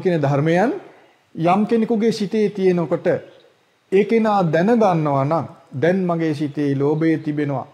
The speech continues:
එහෙම නැත්නම් ද්වේෂය තිබෙනවා, එහෙම නැත්නම් මෝහය තිබෙනවා" කියලා, එයයි ධර්මයේ සන්දිට්ඨික ගුණය, එයයි ධර්මයේ සන්දිට්ඨික බව, එයයි ධර්මයේ අකාලික ගුණය,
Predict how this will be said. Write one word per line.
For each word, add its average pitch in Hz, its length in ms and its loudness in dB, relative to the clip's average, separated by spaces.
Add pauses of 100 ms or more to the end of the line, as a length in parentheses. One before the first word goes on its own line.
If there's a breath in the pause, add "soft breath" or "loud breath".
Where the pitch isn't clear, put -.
(320)
එහෙම 143 120 -4
නැත්නම් 143 400 -4
ද්වේෂය 156 380 0
තිබෙනවා, 156 480 -4 (520 soft breath)
එහෙම 160 200 -2
නැත්නම් 147 360 -4
මෝහය 147 400 -2
තිබෙනවා" 143 480 -6 (1300)
කියලා, 151 360 0 (680)
එයයි 202 400 4
ධර්මයේ 175 500 2
සන්දිට්ඨික 156 720 -2
ගුණය, 139 300 -2 (1120)
එයයි 190 340 4
ධර්මයේ 185 420 2
සන්දිට්ඨික 147 680 -4
බව, 127 240 0 (1080)
එයයි 185 280 4
ධර්මයේ 180 600 2
අකාලික 143 560 -2
ගුණය, 135 340 0